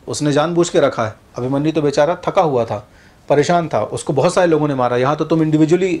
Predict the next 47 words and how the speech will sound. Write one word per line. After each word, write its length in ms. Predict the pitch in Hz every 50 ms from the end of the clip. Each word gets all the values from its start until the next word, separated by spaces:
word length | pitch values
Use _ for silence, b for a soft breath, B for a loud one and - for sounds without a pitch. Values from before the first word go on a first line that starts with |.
| - - 131
one 220 | 131 151 170 170
by 100 | 170 165 165 151
one, 180 | 165 180 175 170 - _ _ - - - 147
one 120 | 151 156
to 120 | 170 196
one 180 | 190 185 185 180 175 - - -
युद्ध 160 | 147 143 127
हो 100 | 120 113
रहा 100 | 110 107
है, 60 | - - b b b b b b -
मारो 160 | 220 247 226
उसको 220 | 226 220 - 208
भी, 80 | 175 185
तुम 140 | 185 196 170
कोई 140 | 175 170
दिक्कत 320 | 165 165 156 - 156 156 156
नहीं 120 | 147 135
है। 100 | 131 131 - _ _ _ _ - -
उसने 200 | 131 - 175 170
थोड़ी 180 | - 202 262 269
ध्यान 220 | 226 220 214 175
रखा 200 | 156 - - 135
था, 200 | - 127 113 - - - _ - - _ - 139
वो 100 | 147 151
तो 320 | 151 180 165 143 - - - - -
अभिमन्यु 360 | 139 143 143 160 160 160 156
तो 80 | 156 143
बहुत 220 | 143 165 208 -
छोटा 220 | - 156 117 131
था, 100 | 120 -
ये 160 | 117 110 127 127
तो 80 | 139
बहुत 220 | 127 123 143 147 151
मैच्योर 340 | 151 147 147 220 233 233
था, 220 | - - 127 - - - - _ - - _ _ - -
फिर 120 | 160 196
भी 120 | 220 254
इसने 240 | 226 - - 196 190
उसके 240 | 175 147 - - 165
ऊपर 360 | 143 139 139 190 214 214 - b b b b b b - - _ _ _ _ -
हथियार 260 | 127 - 165 165 165
चलाया, 340 | 160 - 165 151 147 147 143 - - -
फिर 120 | - 147 156
भी 140 | 170 175
इसने 320 | 160 131 - 160 165 190 226 - - - _ _ _ - - -
मारा 220 | 131 135 151 170 170
उसको। 300 | 160 - - - -